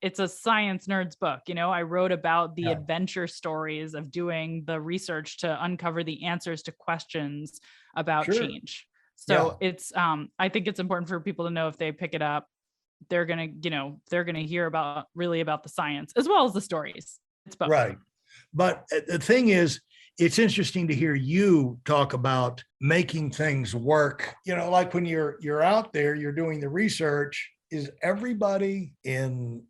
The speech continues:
Speaker 2: the professor world writing up op-eds and sending them into the New York Times or something like that? I mean, you know,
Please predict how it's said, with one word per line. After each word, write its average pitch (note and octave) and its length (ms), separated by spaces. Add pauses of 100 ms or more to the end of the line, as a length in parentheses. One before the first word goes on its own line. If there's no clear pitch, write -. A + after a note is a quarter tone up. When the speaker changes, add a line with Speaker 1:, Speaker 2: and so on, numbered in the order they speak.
(140)
Speaker 2:
the A#2+ 120
professor C#3+ 580
world C#3 640 (440)
writing C3+ 380
up C3+ 240
op-eds C3+ 680
and B2 160
sending B2+ 380
them B2 240
into A#2+ 800 (540)
the B2 160
New B2 140
York B2+ 300
Times B2 600
or A#2 100
something B2 400
like A2 220
that? A#2+ 240
I A#2+ 100
mean, C3 220
you C3+ 100
know, B2+ 180